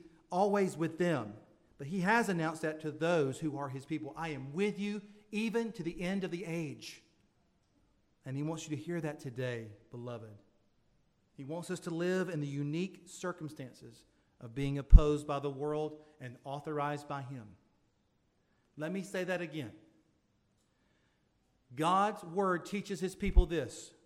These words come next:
that we live in unique circumstances of being opposed by the world, but authorized by him to be his witnesses. No matter what the threats may amount to,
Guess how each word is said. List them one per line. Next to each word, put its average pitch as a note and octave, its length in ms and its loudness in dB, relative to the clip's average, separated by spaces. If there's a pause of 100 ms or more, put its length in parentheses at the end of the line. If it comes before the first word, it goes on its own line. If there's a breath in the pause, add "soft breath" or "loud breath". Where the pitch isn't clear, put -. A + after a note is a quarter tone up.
(1000)
that C3+ 140 -20
we D#3 120 -6
live F3+ 280 -4
in D#3+ 100 -4
unique C#3+ 380 -2
circumstances D3+ 640 -6
of B2 120 -8
being C#3 180 -4
opposed E3+ 580 4
by E3+ 140 -4
the E3+ 100 -8
world, C#3 420 -6 (240 loud breath)
but C#3+ 300 -8
authorized C#3+ 800 0
by B2+ 140 -10
him A#2 300 -12 (1040)
to C#3+ 100 -6
be D#3+ 220 0
his D#3+ 240 -6
witnesses. D3 720 -10 (1600)
No E3+ 120 0
matter G#3 320 4
what A3+ 160 0
the F3 80 -4
threats G3 400 -2
may F3+ 140 -2
amount E3+ 400 -2
to, B3+ 340 -8